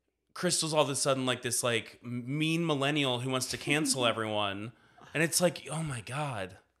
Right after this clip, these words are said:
Speaker 2: But even if you don't even, even if Erica doesn't like Crystal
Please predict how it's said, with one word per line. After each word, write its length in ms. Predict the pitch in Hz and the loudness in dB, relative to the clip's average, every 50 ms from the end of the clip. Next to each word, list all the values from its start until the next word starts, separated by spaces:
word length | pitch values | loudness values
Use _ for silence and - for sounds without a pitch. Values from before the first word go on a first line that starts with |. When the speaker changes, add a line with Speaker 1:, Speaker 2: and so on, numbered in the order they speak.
| _ _ - | _ _ -6
Speaker 2:
But 260 | 240 233 - - - _ _ _ - | -6 -6 -6 -8 -14 _ _ _ 0
even 300 | 294 294 302 349 339 349 | 0 2 2 2 2 2
if 140 | 330 - | 0 -2
you 140 | 294 269 269 | -2 0 0
don't 160 | 269 277 277 | 2 2 2
even, 240 | 269 233 254 233 220 - - | 0 0 0 -2 -2 -4 -4
even 200 | 247 247 277 339 | -2 -2 -2 -2
if 140 | 359 349 - - | -2 -4 -4 -4
Erica 220 | - 208 208 196 214 | -2 -2 0 0 2
doesn't 320 | - - - 220 208 196 | 2 2 2 2 0 0
like 300 | 185 175 170 160 - - - - - | 0 0 0 0 -4 -8 -14 -18 -18
Crystal 720 | - - - 165 156 - - - - - - - - - | -18 -8 -4 -4 -4 -2 -4 -8 -10 -10 -10 -12 -14 -18